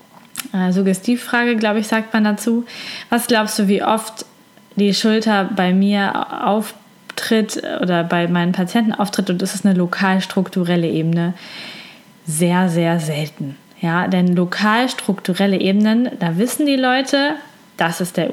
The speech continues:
die Ursache und sie wissen, nach so einem Wochenende Decke streichen, tut mir die Schulter weh und nach drei, vier, fünf Tagen ist es auch wieder weg. Das heißt, die gehen weder zum Orthopäden noch zum Physiotherapeuten, die wissen, was die Ursache ist, warten ein bisschen und es geht wieder weg.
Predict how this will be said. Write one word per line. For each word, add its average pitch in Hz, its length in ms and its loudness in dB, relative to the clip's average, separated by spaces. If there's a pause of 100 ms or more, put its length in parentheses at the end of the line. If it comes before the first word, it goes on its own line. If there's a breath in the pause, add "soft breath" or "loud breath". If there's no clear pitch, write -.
die 190 220 0
Ursache 269 640 2
und 196 140 2
sie 156 160 -4
wissen, 285 360 2 (380 loud breath)
nach 170 320 0
so 180 140 -2
einem 165 440 0
Wochenende 185 380 2
Decke 262 260 0
streichen, 247 640 0 (500 loud breath)
tut - 140 -2
mir 196 80 4
die 180 100 4
Schulter 175 400 0
weh 285 240 4
und 190 180 2
nach 165 160 0
drei, 254 400 0
vier, 202 300 2
fünf 175 280 -2
Tagen 185 340 0
ist 180 220 -4
es 269 140 -4
auch - 300 -2
wieder 214 260 2
weg. - 220 -2
Das 180 220 -2
heißt, 240 240 0
die 214 100 2
gehen 220 340 2
weder 214 280 2
zum 190 180 -2
Orthopäden 214 520 0
noch 190 140 2
zum 180 200 -2
Physiotherapeuten, 190 1000 0
die 165 180 -2
wissen, 262 360 0
was 269 160 -2
die - 100 -2
Ursache 208 400 0
ist, 202 420 -2
warten 175 340 0
ein 175 140 2
bisschen 175 340 0
und 185 140 0
es - 140 -10
geht 147 180 -6
wieder 220 220 0
weg. - 80 -6